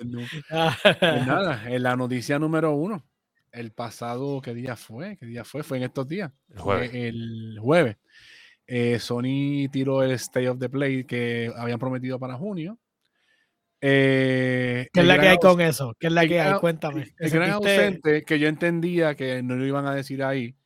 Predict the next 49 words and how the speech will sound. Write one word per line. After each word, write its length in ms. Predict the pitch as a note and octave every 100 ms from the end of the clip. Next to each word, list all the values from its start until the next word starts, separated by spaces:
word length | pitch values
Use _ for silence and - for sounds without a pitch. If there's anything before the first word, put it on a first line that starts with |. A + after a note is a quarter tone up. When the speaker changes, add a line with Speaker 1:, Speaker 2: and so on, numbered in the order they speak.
| _ _ _
Speaker 2:
Ujú. 220 | D#3 C3+ C3+
Speaker 1:
era 260 | B2 B2+
si 120 | C3 B2+
iban 160 | C3
a 60 | C3
decir 240 | C3 C3
la 120 | B2+ B2
fecha 300 | B2+ C3 B2
de 140 | B2
God 180 | B2 A#2+
of 80 | A#2+
War. 140 | C#3+
Yo 80 | C3
entendía 380 | A#2+ B2 A#2+ A#2+
que 60 |
no 60 | A2+
iban 160 | A2+ A#2
a 60 |
decirlo 240 | A#2 C3 C3
ahí 100 | C#3+
porque 220 | C3+ A#2+
ellos 120 | A#2+
enfocaron, 600 | B2+ B2 B2+ B2+ B2 A2+
siempre 300 | A2 A#2 A#2+
dijeron 420 | B2+ C3 C#3+ B2+ C#3 _ - - _ -
que 100 | A#2
esto 160 | -
iba 120 | C3 C3+
a 40 |
tener 240 | C3+ C3+
mucho, 760 | C3 B2+ B2 C3 B2+ B2 B2 A#2 -
pa-, 160 | B2 -
iba 140 | C3+
a 20 |
trabajar 240 | C3 C#3 C#3+
mucho 180 | C#3+ C#3
con 100 | C3
lo 100 | A#2+
de 120 | A2+
V 140 | A2+ A2
R, 180 | G#2+ G#2+
que 80 | A2
incluso 380 | A#2+ C3 G#2 _ _ _ _ A2+
la, 420 | A#2 A2+ A#2 A#2 _ - _ _ _ _ -
lo 160 | A2+
que 340 | A#2 A#2 B2 C3
es, 100 | C3+
eh, 180 | B2+
anunciaron, 880 | A#2+ B2 B2 - B2 B2 C3 C3 C3